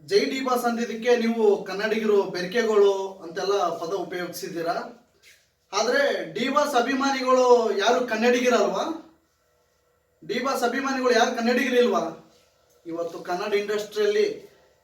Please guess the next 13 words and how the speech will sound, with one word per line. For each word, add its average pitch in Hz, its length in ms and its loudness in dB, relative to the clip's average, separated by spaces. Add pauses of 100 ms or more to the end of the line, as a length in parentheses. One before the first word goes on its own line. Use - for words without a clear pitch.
(180)
ಯಾರಾದ್ರೂ 214 800 0 (640)
ಇದಾರಂದ್ರೆ, 240 1000 2
"ನಾನು 165 240 -8
ಕನ್ನಡಗೋಸ್ಕರ 190 680 -6
ಸಿನಿಮಾ 202 320 -6
ಮಾಡೋದು, 190 540 -4
ನಾನು 156 200 -10
ಕನ್ನಡಿಗರಿಗೆ 196 640 -2
ಪ್ರೀತಿ 226 300 -6
ಕೊಡೋದು" 202 320 -2
ಅಂತ 180 160 -8
ಯಾರಾದ್ರೂ 185 360 -2
ಇದ್ರೆ 240 280 2